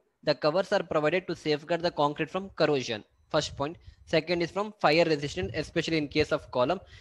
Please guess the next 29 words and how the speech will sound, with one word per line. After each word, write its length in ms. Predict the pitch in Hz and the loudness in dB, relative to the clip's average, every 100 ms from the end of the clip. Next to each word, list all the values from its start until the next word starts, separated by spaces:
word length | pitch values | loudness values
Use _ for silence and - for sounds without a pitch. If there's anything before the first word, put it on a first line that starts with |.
| - - | -12 -4
And 160 | 147 | -4
third 260 | - 190 175 | 2 2 2
is 120 | - | 0
to 180 | 226 247 - | -2 -4 0
provide 320 | 165 160 175 | 4 4 4
a 40 | 160 | 2
bond 360 | 131 147 170 | 2 2 2
between 220 | 160 160 | -2 -2
the 100 | 160 | -4
concrete 400 | - 139 139 139 | 0 -2 -2 -2
and 100 | 131 | 0
the 60 | 190 | 2
reinforcement. 600 | 180 139 127 110 101 95 _ - - | 0 -2 -6 -8 -12 -16 _ -20 -2
Now, 80 | 180 | 0
how 200 | 165 156 | 4 2
much 260 | 180 220 - | 4 -2 2
that 240 | 208 156 | 0 4
gap, 260 | 156 175 180 - | 2 2 -2 -16
see, 240 | - 139 - - - - | -8 -8 -8 -18 -18 -12
I'll 140 | 123 123 | -10 -8
go 180 | 127 135 | -6 -2
back 240 | 127 117 | 0 -2
here. 280 | - 113 170 - - - - - - - _ _ | -8 -10 -12 -14 -20 -20 -20 -18 -18 -20 _ _
Yeah. 140 | - 107 _ _ _ _ | -14 -14 _ _ _ _
So, 400 | - 175 180 - - - - - | -4 -2 -2 -6 -18 -10 -10 -6
so 200 | 190 190 | -2 0
far 180 | 226 220 | 2 2
we 140 | 208 | 2
understood 600 | 160 170 190 - 139 | 2 2 0 0 -2